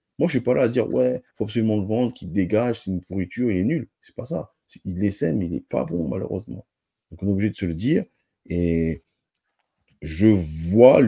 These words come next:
en lui des qualités de, de latéral droit dans ce genre de club. Et sinon, euh, voilà, comme, euh, il y a eu ce genre de faits qui ont, qui ont été, hum, réalisés dans d'autres clubs. Je me rappelle de, je sais pas moi, Bouna Sarr à Marseille ou Maxime Cornet à Lyon ou ces trucs-là.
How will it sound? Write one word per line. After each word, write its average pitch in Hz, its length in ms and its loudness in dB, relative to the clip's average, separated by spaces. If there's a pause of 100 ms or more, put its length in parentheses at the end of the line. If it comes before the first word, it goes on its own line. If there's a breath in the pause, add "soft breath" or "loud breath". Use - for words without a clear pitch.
(140)
en 107 180 4
lui 110 220 2
des 110 160 2
qualités 104 360 0
de, 98 220 -2
de 95 160 0
latéral 95 460 0
droit 117 180 2
dans 101 140 -2
ce 95 140 -6
genre 87 200 -2
de 78 100 -4
club. 143 280 0 (220 soft breath)
Et - 60 -8
sinon, 123 380 -2 (340 soft breath)
euh, 67 220 -4
voilà, 127 240 4
comme, 95 260 0
euh, 92 280 0 (220)
il 104 100 -2
y 120 40 4
a - 20 8
eu 214 400 4
ce 165 140 -4
genre 165 200 0
de 165 100 2
faits 180 260 -4
qui 127 60 -4
ont, 120 200 -2
qui - 80 -8
ont 113 60 -2
été, 104 480 0
hum, 82 340 -4
réalisés 95 360 0
dans 90 120 -2
d'autres 87 220 -4
clubs. 104 360 0
Je - 120 -18
me - 40 -8
rappelle 98 300 -6
de, 87 60 -2
je 78 60 -4
sais - 580 -20
pas 107 80 0
moi, 95 140 0
Bouna 90 320 -2
Sarr 87 220 -6
à 82 60 -4
Marseille 107 560 0
ou 92 60 0
Maxime 90 300 -4
Cornet 85 300 -4
à 76 100 -4
Lyon 117 520 0
ou 85 80 -2
ces - 140 -18
trucs-là. 156 440 -2